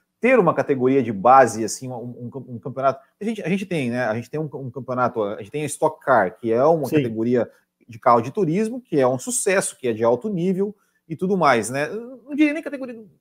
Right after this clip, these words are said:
Speaker 1: de base, mas uma categoria de fórmula, aqui no, aqui, de carros de fórmula aqui no Brasil, que fosse, é, competitiva, sustentável,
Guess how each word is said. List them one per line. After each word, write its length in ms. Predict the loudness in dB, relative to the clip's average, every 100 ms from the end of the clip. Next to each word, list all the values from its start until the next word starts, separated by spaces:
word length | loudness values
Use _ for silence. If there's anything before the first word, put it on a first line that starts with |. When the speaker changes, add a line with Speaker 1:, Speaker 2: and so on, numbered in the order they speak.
| _ -10
Speaker 1:
de 120 | -2
base, 360 | 6 6 6 2
mas 140 | -2
uma 100 | 0
categoria 360 | -2 -2 -4 -4
de 100 | -6
fórmula, 720 | -8 0 4 4 4 -2 -6 _ _ _ -2
aqui 300 | -2 -2 -4
no, 100 | -2
aqui, 200 | -2 -4
de 80 | -4
carros 280 | 2 2 2
de 80 | -4
fórmula 500 | -2 2 4 2 -2
aqui 180 | -6 -8
no 80 |
Brasil, 480 | 0 2 2 0 -4
que 120 | -4
fosse, 580 | -8 2 2 2 -4 -6 _ _ 0
é, 300 | 4 6 4
competitiva, 960 | 0 2 2 0 -8 -4 -2 0 0
sustentável, 1120 | -2 -2 -2 0 0 2 4 8 6 6 -2